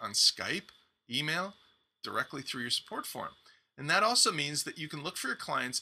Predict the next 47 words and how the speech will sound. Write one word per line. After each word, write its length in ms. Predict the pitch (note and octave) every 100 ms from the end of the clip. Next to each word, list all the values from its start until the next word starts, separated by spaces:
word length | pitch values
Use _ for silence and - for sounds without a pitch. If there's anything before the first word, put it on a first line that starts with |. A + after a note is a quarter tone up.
| -
in 100 | B2
America, 720 | B2+ F3+ C#4 D#3+ - B2 - - _ -
especially 480 | - E3+ E3+ D#3+
corporate 460 | C#3+ - G3+ - F3+
America, 340 | B2 G#2+ -
which 200 | B2+ B2
I'm 100 | C#3+
gonna 140 | G#3+ G3+
show 180 | - F3+
you 80 |
in 60 | C#3+
another 260 | C3 C3+ C3
video, 380 | A#3 G#3 A2 - - -
where 160 | D#3 D#3+
you 260 | D3+ D3+ C#3
literally 760 | F3 C4 C#4+ D4+ A#3+ B2 F#2 G2 - _ _ -
got 240 | D#3 -
three 720 | - - - F#3+ G3 A3+ B3 B3
places. 640 | - G3+ G3+ F#3+ - G2
I'm 160 | -
not 140 | C#3 G#3+
gonna 120 | G#3
tell 140 | -
you 80 | G3
in 60 | E3
this 160 | F3+
video, 260 | - F#2 F2+
I 60 | A#2
want 180 | C3+
you 60 | C3+
to 60 | -
come 180 | C3
back. 180 | B2 G2+ - _ -
Three 220 | G#3+ C4
places 460 | B3 A#3+ G#3+ F3+ F3
you 60 |
can 100 | D#3
go. 100 | D3 -
I 80 | C3+
guarantee 640 | C3 F3 A3 G#3+ E3+ F#3+
you, 140 | D3+
you 180 | A#2+ B2
can 180 | - A2+
make 180 | A2+ -
five 400 | - C#3 D#3 -
hundred 340 | D#3+ C#3+ B2+
dollars 460 | A#2 G#2+ G2 G2